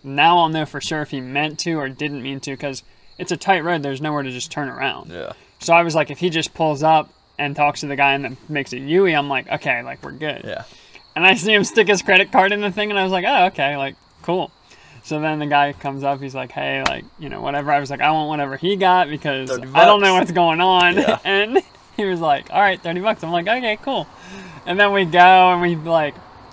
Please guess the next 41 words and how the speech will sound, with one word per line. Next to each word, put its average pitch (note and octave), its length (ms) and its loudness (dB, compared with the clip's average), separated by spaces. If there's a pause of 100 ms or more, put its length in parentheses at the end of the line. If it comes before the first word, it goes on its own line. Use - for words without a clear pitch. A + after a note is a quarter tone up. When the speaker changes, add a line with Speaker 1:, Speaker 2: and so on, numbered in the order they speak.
Speaker 2:
We C#3+ 100 -6
Speaker 1:
pass F3 220 8
Speaker 2:
drive. D#3 100 2
Speaker 1:
a - 40 -8
couple F#3 300 4
look-offs. E3+ 880 4
Speaker 2:
We, C#3 100 -10
yeah, D3 100 2
we D3 80 -4 (160)
passed G3+ 200 4
a - 40 -6
couple D3+ 200 -2
look, D3 300 -2
look C#3 160 -4
Speaker 1:
Which G#3+ 160 0
is, G3+ 80 -2
like, A3 140 4
a F#3 60 2
mile C#3 440 0
and C3+ 80 -6
a C3+ 80 -8
half C3+ 380 -4
or E3+ 60 -4
Speaker 2:
we, F#3 40 2
Speaker 1:
so, C#3+ 260 -2
Speaker 2:
we F3 60 0
probably A#3+ 200 4
Speaker 1:
maybe. F#3 100 2
Speaker 2:
drove E3+ 140 4
at C#3 60 0
least B2+ 200 -4
two C3+ 160 -6
miles, C2+ 440 -8
I A#3+ 100 -8
Speaker 1:
Yeah, C#3 180 0
Speaker 2:
would A#2+ 120 -6
Speaker 1:
not F#3+ 260 6
Speaker 2:
say. E3+ 80 -2
Speaker 1:
real D3 120 0
far. - 460 -12
Speaker 2:
Um, A#2+ 400 2